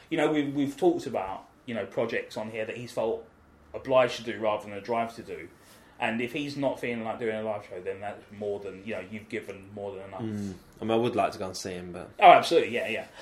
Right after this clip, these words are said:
Speaker 1: I think I'd, I'd be fascinated to see him do, um, a, a sort of very stripped down acoustic show. Just something where it was very sort of contemplative rather than, you know,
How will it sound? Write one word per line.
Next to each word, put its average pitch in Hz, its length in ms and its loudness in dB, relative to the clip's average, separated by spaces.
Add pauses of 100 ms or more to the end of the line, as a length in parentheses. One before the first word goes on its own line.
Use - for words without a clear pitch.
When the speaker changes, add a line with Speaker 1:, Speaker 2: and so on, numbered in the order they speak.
Speaker 1:
I 190 80 8
think 294 340 0
I'd, 185 220 6
I'd 180 140 2
be 185 100 -4
fascinated 202 460 0
to 160 100 -6
see 151 200 -4
him 135 220 -4
do, 113 540 0 (760)
um, 107 720 -2 (2000)
a, - 220 -8
a - 40 -4
sort - 180 4
of 135 60 0
very 156 160 6
stripped - 380 0
down 127 500 2 (160)
acoustic 135 480 -4
show. 85 180 -10 (440)
Just - 180 -6
something 135 420 2
where 131 180 4
it 113 80 4
was 120 120 -4
very 123 320 2
sort 110 340 -6
of - 320 -16 (760)
contemplative 110 720 -8
rather 92 320 -6
than, 90 300 -14 (220)
you 107 80 -10
know, 90 140 -10